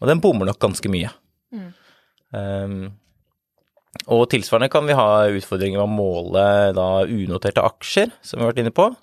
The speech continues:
Speaker 1: De omsettes så sjelden at vi får ikke noen prissignaler fra markedet som kan fortelle oss hva disse er verdt.
Speaker 2: Ja, hva er unoterte aksjer? Kan du bare si det?
Speaker 1: En unotert aksje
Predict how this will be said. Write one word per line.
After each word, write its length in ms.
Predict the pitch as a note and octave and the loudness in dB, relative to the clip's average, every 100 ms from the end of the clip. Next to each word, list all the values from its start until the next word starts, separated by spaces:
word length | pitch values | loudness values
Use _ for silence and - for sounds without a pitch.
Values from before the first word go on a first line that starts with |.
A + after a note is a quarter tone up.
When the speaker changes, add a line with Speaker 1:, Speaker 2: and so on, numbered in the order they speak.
| - | -4
Speaker 1:
De 120 | G#2 | -2
omsettes 480 | G2+ G2 A2 A2+ B2 | -2 -2 -4 -4 -2
så 140 | G#2 A2 | -2 0
sjelden 560 | - G2+ F2 B2+ E3 - | 0 -2 -2 -2 -2 0
at 320 | A2+ - - - - | -2 -2 -12 -16 -6
vi 80 | A#2+ | -4
får 320 | - G2+ F#2 | 0 2 2
ikke 100 | - A#2+ | 0 -4
noen 80 | - | -2
prissignaler 680 | G2 F2 F#2 F#2+ F#2 G2 - | -4 -2 -2 -2 -2 -2 0
fra 120 | A2+ | 2
markedet 380 | G#2+ - F2+ G#2+ | 2 0 -6 -6
som 100 | G#2 | -2
kan 220 | G#2+ G#2 | -2 -2
fortelle 440 | - - A#2 F2+ | -6 -4 -2 0
oss 120 | G#2+ G#2 | -2 0
hva 100 | G2 | -2
disse 160 | F#2+ F#2+ | -2 -2
er 60 | F2+ | -4
verdt. 240 | - - - - | -8 -16 -18 -10
Speaker 2:
Ja, 100 | B3 - | -8 -4
hva 160 | A3+ B3 A3+ | -2 0 0
er 100 | G#3 G#3 | -2 -8
unoterte 340 | B2 F3 F#3+ | -10 -12 -12
aksjer? 220 | - F3+ F3+ | -14 -14 -14
Kan 80 | E3 | -16
du 60 | |
bare 80 | E3 | -16
si 100 | - | -16
det? 140 | - G3+ | -18 -6
Speaker 1:
En 160 | F3 F#3 | 0 2
unotert 320 | B2+ - C#3 A#2+ | 2 2 2 2
aksje 260 | - G#3 | 2 4